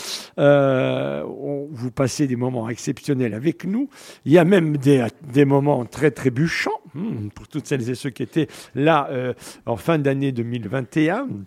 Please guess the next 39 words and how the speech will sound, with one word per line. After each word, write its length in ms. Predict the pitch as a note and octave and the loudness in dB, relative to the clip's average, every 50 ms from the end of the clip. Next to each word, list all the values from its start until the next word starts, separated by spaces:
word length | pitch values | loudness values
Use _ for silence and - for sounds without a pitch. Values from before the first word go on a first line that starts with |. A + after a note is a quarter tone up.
| _ _ _ _ _ _ _ _ _ - - - | _ _ _ _ _ _ _ _ _ -16 -8 -2
Elle 140 | F#3+ F#3 E3 | -2 -2 0
s'appelle 600 | - - F#3 - - - A3+ B3 A#3+ A3 F3 C3+ - - - - _ - | 2 2 2 2 2 0 0 0 0 -2 -4 -6 -8 -12 -20 -18 _ -2
Maria 640 | C3 C#3+ E3+ G3+ A3+ A3 F#3+ A#3+ C#4 B3 G3 E3+ D3 | 0 2 4 4 4 4 4 2 2 4 4 4 2
Capiner. 920 | - _ - G3 G3 - - - E3+ D#3+ D3 C3 C3 B2 A#2+ A2+ A2+ A2+ - | 0 _ 2 4 4 4 2 0 0 0 2 2 0 0 0 -2 -6 -6 -2
Alors 260 | - G3 F3 E3 F#3 | 2 4 6 6 6
attention, 520 | A3+ G#3 - F3+ D3+ - - - D3+ F3+ | 4 2 0 0 0 0 0 -2 -2 -2
parce 120 | F3+ - - | -4 -8 -6
que 60 | - | -4
là, 100 | C#3+ D#3+ | -2 0
il 40 | D#3 | 0
y 60 | C#3+ | 0
a 40 | C3+ | 0
un 120 | B2 A#2+ | 0 -2
pseudo. 500 | A2+ - - A2 G2+ G2+ A2 A#2+ - - - - - - - - - | -4 -4 -4 -4 -2 -2 -2 -2 -2 -4 -10 -20 -20 -20 -20 -14 -8
Je 120 | B2 F3+ | -4 -4
ne 40 | G#3+ | -2
sais 160 | - - F#3+ | 0 0 0
pas 160 | F#3 - E3+ E3 | 0 2 0 0
si 140 | - - | 0 0
on 40 | C3+ | -2
vous 160 | A#2+ A2 B2 | -2 -2 -2
dira 280 | B2+ B2+ C#3+ B2 A#2+ A#2 | -2 0 0 0 -2 -4
tout, 300 | - - - E3 A3+ C4+ | -4 -4 -6 -4 -4 -4
mais 100 | F3+ C3+ | -4 -2
en 80 | C#3+ C3+ | -2 -4
tout 160 | A2+ - A#2+ | -4 -6 -10
cas, 280 | G#2+ - D#3 D#3+ F#3 A3+ - _ - _ _ _ A#2+ | -8 -6 -6 -6 -8 -10 -16 _ -20 _ _ _ 0
beaucoup 280 | C3+ A#3+ A#3 - - | 2 2 2 2 0
de 60 | F3+ | -2
gens 160 | D3+ D3 G#3 G#2 | -2 -2 -2 -2
me 140 | F#2 D3 | 0 0
disent, « 200 | D#3+ G3+ G#3 E3 E3 | -2 -2 -2 -4 -6
Mais 80 | G#3 - | -8 -10
quoi, 240 | - - - C#4+ F3+ | -12 -10 -10 -8 -6
elle 60 | - | -6
est, 120 | G#3+ A3+ | -6 -6
ça, 140 | - - C3+ | -6 -6 -6
Maria 340 | C#3 C#3 D3 E3 F#3+ D#3+ C#3 | -4 -4 -6 -4 -4 -4 -4
Capiner ? 560 | B2+ B2+ B2 A#2+ B2+ A#2+ A#2 D3+ F#3+ G#3 D#3+ | -6 -8 -10 -8 -8 -6 -6 -6 -6 -8 -10